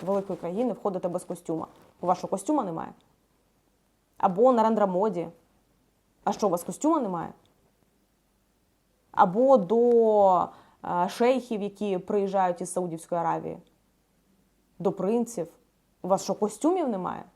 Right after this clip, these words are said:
Це наш костюм, піксель називається. Чому Трамп психонув так, е, напередодні в овальному кабінеті? Тому що Зеленський згадав за чотирнадцятий рік і про те, що війна не розпочалася в двадцять другому.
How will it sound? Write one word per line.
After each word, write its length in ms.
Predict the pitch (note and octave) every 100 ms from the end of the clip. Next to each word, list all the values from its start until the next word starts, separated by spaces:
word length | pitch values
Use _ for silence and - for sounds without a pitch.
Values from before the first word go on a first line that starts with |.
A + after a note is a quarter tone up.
| _ _ _ _ _ _ _ _ _ _ _ _ _ _ _ _ -
Це 100 | A#3+
наш 160 | C#4
костюм, 540 | - B3 - F#3+ D#3+ D#3+ _
піксель 360 | - - - - - -
називається. 580 | E3+ E3 - - - - _ _ _ _ _ -
Чому 260 | C4 D4+
Трамп 300 | D#4 B3 A3+
психонув 440 | - A3+ A#3 A3+ - -
так, 240 | E3 -
е, 440 | E3 E3 D#3+ D#3+ D#3+ - -
напередодні 680 | F#3+ F#3+ G3 F#3 D#3+ - - -
в 100 | E3
овальному 420 | G3+ G3+ F3+ F3
кабінеті? 440 | F3+ F3+ E3 -
Тому 440 | F3+ A#3 G#3+ B3 B3
що 320 | - F3 - - _ _ -
Зеленський 500 | F#3+ G3+ G#3+ - F3
згадав 280 | G3 F#3+
за 100 | F#3
чотирнадцятий 720 | F#3+ G3 G3+ F#3+ F3+ - - F#3+
рік 280 | G3 G3 _ _ _
і 60 | G3
про 140 | G3
те, 100 | G3
що 160 | G3+ G3
війна 260 | G3 G3 G3
не 120 | G3+
розпочалася 600 | G3 F#3+ F#3 F#3 G3 F3
в 60 |
двадцять 400 | E3+ F3+ F3+ F3+
другому. 500 | E3 A#3 F#3+ D#3 -